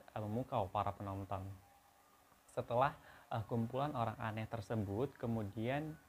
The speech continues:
eh, menjadi sebuah fenomenal dan menjadi pembicaraan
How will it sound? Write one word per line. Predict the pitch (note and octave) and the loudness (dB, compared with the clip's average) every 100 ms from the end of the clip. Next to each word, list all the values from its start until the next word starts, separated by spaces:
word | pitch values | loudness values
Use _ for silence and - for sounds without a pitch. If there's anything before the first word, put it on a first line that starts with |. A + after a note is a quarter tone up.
| - | -4
eh, | A2 G#2+ | -2 0
menjadi | A2 G#2 G#2 G#2 C#3+ | 0 0 0 2 0
sebuah | C#3 A#2 G#2 G#2 G2 | 0 -2 2 0 0
fenomenal | A2 G#2+ G#2 G2 G2+ C3+ D#3+ | -2 -2 -2 -2 0 0 2
dan | C3 G#2+ | 2 2
menjadi | G#2+ G#2+ G#2+ | 0 0 -2
pembicaraan | G#2 G2+ - G#2 G#2 G#2 G2+ | -4 -4 -4 -2 0 0 0